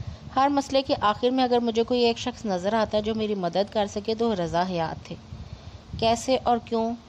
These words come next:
मैं नहीं जानती थी। सुबह के चार बजे भी आखिर दिल के हाथों मजबूर होकर मैंने मोबाइल उठाया और रज़ा हयात का नंबर मिलाया जो उन्होंने मुझे ऑफिस में दिया था।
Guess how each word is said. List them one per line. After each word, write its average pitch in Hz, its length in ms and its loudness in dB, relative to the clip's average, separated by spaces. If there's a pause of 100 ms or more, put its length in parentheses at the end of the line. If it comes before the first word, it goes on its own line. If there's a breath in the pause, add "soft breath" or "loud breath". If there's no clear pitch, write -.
(100)
मैं 196 160 0
नहीं 208 140 0
जानती 160 420 -2
थी। 185 240 -10 (260)
सुबह 202 200 0
के 214 140 -4
चार 208 300 4
बजे 208 240 0
भी 202 180 0
आखिर 196 280 0
दिल 196 240 -4
के 226 120 -2
हाथों 196 360 -2 (640 loud breath)
मजबूर 262 380 2
होकर 277 220 4
मैंने 262 240 2
मोबाइल 202 480 2
उठाया 220 300 2
और 226 80 4
रज़ा 196 280 2
हयात 180 340 2
का 214 120 2
नंबर 185 340 0
मिलाया 180 320 2
जो 214 160 -2
उन्होंने 208 260 -2
मुझे 202 220 -2
ऑफिस 175 460 -2
में 180 100 -8
दिया 151 240 -4
था। 175 200 -10